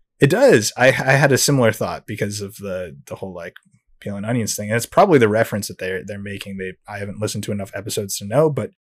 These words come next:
it is a podcast hosted by Dom Monahan and Billy Boyd, who, uh, listeners will understand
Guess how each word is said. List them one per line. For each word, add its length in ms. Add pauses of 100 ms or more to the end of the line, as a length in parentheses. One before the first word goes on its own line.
it 140
is 200
a 80
podcast 520
hosted 300
by 480
Dom 240
Monahan 440
and 160
Billy 180
Boyd, 400 (360)
who, 420 (100)
uh, 200
listeners 380
will 280
understand 560